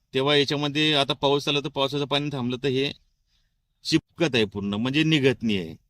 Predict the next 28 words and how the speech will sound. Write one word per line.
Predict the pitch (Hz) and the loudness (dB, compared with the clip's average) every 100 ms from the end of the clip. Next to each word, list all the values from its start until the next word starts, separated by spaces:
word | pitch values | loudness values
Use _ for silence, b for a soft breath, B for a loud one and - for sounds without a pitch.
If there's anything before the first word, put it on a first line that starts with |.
| _ _ _ - | _ _ _ -4
जर | 131 | 2
आपण | 143 147 160 151 | 2 2 0 -2
जर | 160 | -2
दुसरं | 147 147 156 156 | -2 -4 -4 -2
बघितलं, | 147 139 135 147 151 143 _ _ _ _ _ _ _ _ - _ _ _ _ _ _ 139 | 0 -2 -2 -2 -4 -6 _ _ _ _ _ _ _ _ -20 _ _ _ _ _ _ -4
तर | 135 | 0
हे | 123 143 | 2 2
जे | 147 151 | 2 0
आता | 135 139 | 0 0
हे | 127 | 0
फूल | 131 127 120 | 0 -2 -2
आहे | 123 | 0
इथं, | 120 117 113 - - _ _ _ - | 0 -4 -8 -12 -20 _ _ _ -10
आता | 107 135 | -4 -2
हे | 117 131 | 0 0
फूल | - 120 | -2 -2
जर | 135 | -2
बघितलं, | 135 135 127 123 | -2 -2 -4 -4
तर | 127 | -4
हे | 131 127 | -2 0
असंच | 131 120 147 143 - _ - | -2 -4 -6 -6 -8 _ -8
पूर्ण | 127 147 175 _ _ | -4 -4 -4 _ _
निघायला | 127 131 117 107 104 | 0 2 2 0 0
पाहिजे, | 98 87 92 | -2 -4 -6
म्हणजे | 107 131 156 160 - _ _ _ 117 | -6 -2 -2 -4 -10 _ _ _ 0
नैसर्गिकरित्या | 156 147 156 165 156 151 | 2 4 2 0 2 2
निघायला | 139 120 104 101 | 2 2 2 0
पाहिजे. | 95 80 | -4 -6